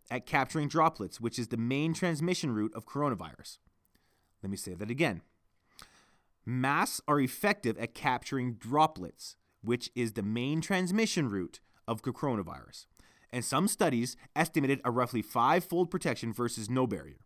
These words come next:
So, if, if you are likely to be in a close contact with someone infected, a mask cut, a mask cuts the chance of being, of the disease being passed on. If you're just walking around this town and not in close contact with others, wearing a mask is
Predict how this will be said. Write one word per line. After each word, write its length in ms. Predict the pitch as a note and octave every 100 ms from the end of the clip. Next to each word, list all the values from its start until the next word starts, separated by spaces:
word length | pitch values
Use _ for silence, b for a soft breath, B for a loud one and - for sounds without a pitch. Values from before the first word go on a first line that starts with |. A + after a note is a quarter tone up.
| B B B
So, 400 | - - D3+ E2+ - b b b b b _
if, 380 | D#3+ F3+ - - - _
if 120 | C#3+ C3+
you 80 |
are 80 | D3+
likely 280 | D#3 G3 G#3
to 80 | F3+
be 100 | F3
in 60 |
a 60 | D3+
close 260 | - F#3 F#3
contact 420 | D#3 C3+ C3+ B2
with 100 | C3
someone 220 | C3+ C3+
infected, 560 | B2+ - F3+ - F#2 - _
a 80 | -
mask 460 | A#2+ C3+ D#3+ - -
cut, 300 | A3+ - - -
a 80 | A#2
mask 480 | C3+ E3+ C#3 - - -
cuts 280 | A#3 A#3+ -
the 160 | C3+
chance 300 | - D#3 C#3
of 140 | C3+ A#2
being, 300 | B2+ B2 B2+ B B B B
of 100 | D3+
the 80 | D3+
disease 360 | D#3 C#3+ D#3 C#3
being 200 | D3 C3+
passed 320 | C#3+ A2+ -
on. 200 | E2 - _ _ _
If 140 | A#2+ A#2+
you're 80 |
just 200 | A2+ A#2+
walking 280 | C#3 C#3 D#3+
around 160 | C#3+ C3
this 120 | B2
town 400 | - E3 E3 E3 B B B
and 140 | A#2+ B2
not 160 | C#3
in 60 | C#3
close 220 | - D3
contact 480 | C#3+ D3 C#3 C#3+ C3
with 120 | C3+
others, 300 | - D#3+ D#3+
wearing 240 | D3 E3+ E3
a 40 |
mask 240 | C#3 C#3
is 100 | C3